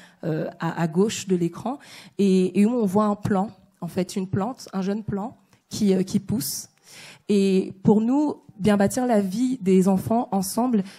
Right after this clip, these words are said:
c'est inspiré aussi quelque part du passage que Corin-, que, que Paul nous donne dans Corinthiens, avec, euh, dans un Corinthiens trois six, où il, il explique en fait que lui, Paul, il a, il a semé, il a planté.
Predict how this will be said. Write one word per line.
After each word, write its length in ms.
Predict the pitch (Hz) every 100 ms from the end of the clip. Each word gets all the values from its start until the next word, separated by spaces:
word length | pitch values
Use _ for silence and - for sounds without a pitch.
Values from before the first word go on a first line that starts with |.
| -
c'est 580 | - - 196 185 185
inspiré 480 | 196 196 - 226 247
aussi 260 | 240 214 240
quelque 280 | 226 190 196
part 300 | 220 220 220
du 220 | 185 190
passage 540 | 190 190 - 214 202
que 80 | -
Corin-, 360 | 190 208 202 -
que, 440 | - 190 180 180
que 140 | 185 196
Paul 320 | 190 226 233
nous 80 | 214
donne 220 | 190 202
dans 100 | 190
Corinthiens, 640 | 196 196 190 190 196 196 - - - - -
avec, 340 | 185 190 196
euh, 380 | 208 175 170 160 160 _ _ _ _ _ _ _ _ -
dans 140 | 190 175
un 80 |
Corinthiens 400 | 220 226 202 190
trois 240 | 214 - 208
six, 380 | - 240 - - _ - - _
où 120 | 214
il, 220 | 226 208 - -
il 120 | 208
explique 440 | 208 - - 294
en 80 | 190
fait 320 | 170 175 - _
que 400 | - 196 175 180 - _ _ _ -
lui, 260 | 196 233
Paul, 360 | 262 262 294 220 - _ _ -
il 140 | 196
a, 140 | 185
il 140 | 233 202
a 60 |
semé, 440 | 202 - 220 190 175
il 100 | 180
a 60 | 175
planté. 480 | 190 202 196 175